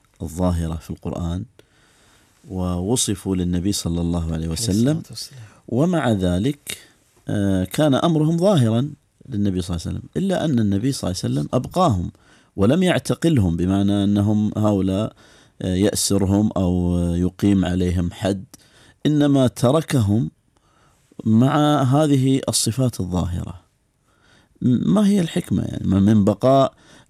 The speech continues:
Speaker 1: المنافقين في المجتمع الإسلامي مع هذا الظهور؟
Speaker 2: لا، في الحقيقة، آه،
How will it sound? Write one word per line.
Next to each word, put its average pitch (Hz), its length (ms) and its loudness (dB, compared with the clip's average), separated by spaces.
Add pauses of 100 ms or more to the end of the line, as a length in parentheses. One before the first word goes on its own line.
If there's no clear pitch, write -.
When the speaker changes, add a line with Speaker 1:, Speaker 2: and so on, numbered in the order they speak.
Speaker 1:
المنافقين 117 1040 4
في - 100 -4
المجتمع 98 500 2
الإسلامي 113 720 0 (360)
مع 185 360 0
هذا 196 100 -4
الظهور؟ 175 420 -4 (540)
Speaker 2:
لا، 143 100 -14
في - 160 -10
الحقيقة، 143 720 -4
آه، 113 540 -2